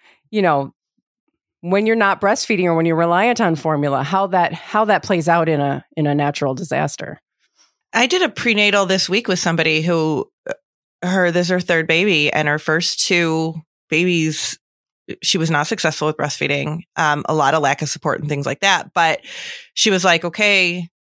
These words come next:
Speaker 2: now I'm having my third, and, you know, formula is not as easy to find. And when you do find it, it's expensive.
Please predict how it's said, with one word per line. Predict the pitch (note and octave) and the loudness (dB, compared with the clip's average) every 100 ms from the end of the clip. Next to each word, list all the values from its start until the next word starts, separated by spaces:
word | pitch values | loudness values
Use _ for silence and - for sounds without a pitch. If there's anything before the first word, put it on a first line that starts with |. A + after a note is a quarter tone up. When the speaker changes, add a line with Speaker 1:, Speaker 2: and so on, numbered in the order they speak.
| _ _ _ _ F3+ | _ _ _ _ 0
Speaker 2:
now | E3+ | 2
I'm | F3+ | 4
having | F3 E3+ | 2 2
my | D#3+ | 0
third, | E3 C4 B3+ B3+ A#3+ A#3 G3 | 0 0 4 4 2 0 0
and, | F#3 F#3 F3+ F3+ F3 - - - - _ _ _ _ _ _ F#3+ | 2 4 2 0 -4 -6 -10 -20 -20 _ _ _ _ _ _ 0
you | |
know, | F3+ D#3 | 2 2
formula | G#3+ G3 G3 F3+ E3+ | 0 2 4 4 2
is | F3 | 2
not | E3 | 0
as | D3+ | 0
easy | D#3+ D#3 B2+ | -2 -2 -2
to | A2+ | -2
find. | B3 C4 C4 C4 B3+ B3+ B3+ A#3 - - - | 0 2 2 2 0 0 -2 -2 -4 -4 -2
And | E3 D3 B2+ - | 0 0 -4 -6
when | D#3 D3+ | -4 -2
you | C#3+ | 0
do | G#3 | 0
find | A3+ G#3 G3 | 2 4 4
it, | D#3+ | 0
it's | - | -2
expensive. | - - C4+ C#4 - B3 A3+ A3+ A3+ A3+ | -6 -2 0 0 0 2 4 4 2 0